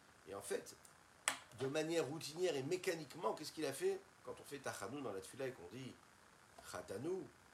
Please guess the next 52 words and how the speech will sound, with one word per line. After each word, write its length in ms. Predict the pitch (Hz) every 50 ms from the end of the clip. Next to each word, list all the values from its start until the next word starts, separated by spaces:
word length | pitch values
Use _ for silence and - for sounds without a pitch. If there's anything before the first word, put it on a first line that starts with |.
| - - -
alors 160 | - - 117
à 40 | -
ce 140 | - - 143
moment-là, 280 | 139 143 - 196 185
à 40 | 156
un 20 | 156
moment, 260 | 151 151 160 180 175
on 40 | 170
tape 220 | - 196 180 -
sur 140 | - 180 180
le 100 | 170 165
cœur. 340 | 170 196 190 190 175 - - - - - - - - - -
Donc 120 | 131 127 - -
il 100 | 135 143
était 200 | 160 - 175 185
déjà 360 | 156 156 156 143 165 175 170
dans 100 | 143 135
son 200 | 127 - 135 131 143
imaginaire, 680 | 156 160 156 151 127 135 151 160 165 165 156 120 85 - - - - - - - 135
il 140 | 135 139 147
était 280 | 135 - 156 160 156
en 100 | 143 139
réalité 360 | 135 139 139 135 135 135 139
pas 160 | 127 - 185 202
du 100 | 220 214
tout 120 | 208 196
concentré 360 | - 165 147 139 139 131 170
sur 200 | 156 - - 113
ce 100 | - -
qu'il 100 | - 113
était 160 | 107 - -
en 60 | 104 98
train 160 | - - 98
de 60 | -
faire. 280 | - 190 214 - - - - - - - - - - - -
Il 60 | 117
était 100 | 113 113
en 60 | 120 120
train 120 | - 156
de 40 | 139
faire 140 | - 160 -
sa 140 | - 160
Tfila, 540 | 147 - - 165 175 - - - 170 165 - - - - -
mais 80 | - 147
il 80 | 151
pensait 460 | 139 - 156 143 139 - - 190 190 185
à 280 | 175 165 151 147 143 -
comment 180 | - 139 147
est-ce 120 | 151 151 -
qu'il 140 | - 139
allait 160 | 127 131 135 139
annoncer 720 | 131 127 117 117 123 - - 185 185 170 151 135 131